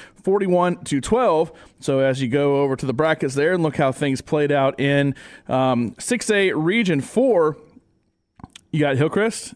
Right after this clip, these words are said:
you got Hueytown, you got Bessemer City up all the way up to three because they got the win over McAdory early in the season, and then 'cause Central couldn't pull out the win, McAdory will be your four seed there. So McAdory getting in, but only barely getting in,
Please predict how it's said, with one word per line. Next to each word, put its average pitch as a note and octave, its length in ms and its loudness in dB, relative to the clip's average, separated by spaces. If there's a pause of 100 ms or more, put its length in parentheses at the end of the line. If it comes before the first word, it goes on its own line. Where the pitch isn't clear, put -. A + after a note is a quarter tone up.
(100)
you A#2 100 -4
got D3+ 140 0
Hueytown, C3+ 560 0 (280)
you - 80 -10
got C3+ 160 0
Bessemer F3 240 -2
City G#3 260 -4
up E3 220 -4
all E3 100 0
the G3 80 0
way G#3+ 80 0
up G3 100 -6
to C#3 100 -4
three G3 420 -2
because C#3 220 -4
they D3 60 0
got D3 100 0
the D#3 60 -4
win D#3 120 0
over C#3 120 -2
McAdory D3 460 0
early D3+ 300 0
in C#3 80 0
the A#2+ 60 -2
season, D3+ 520 0 (300)
and C#3 100 -2
then D3 100 0
'cause C3+ 160 -4
Central D#3+ 280 -2
couldn't D3 240 -2
pull D3 180 2
out C3+ 140 0
the B2 80 -2
win, C3 260 2
McAdory C3 640 0 (240)
will D#3 320 2
be D3 200 0
your B2+ 200 0
four D3+ 240 -2
seed B2+ 300 -2
there. B2 180 2
So A#2+ 140 -6
McAdory D3 500 0
getting D3 220 0
in, F#3+ 300 2
but G#2+ 120 -4
only F3+ 560 0
barely D#3+ 360 2
getting B2 240 -2
in, B2 260 0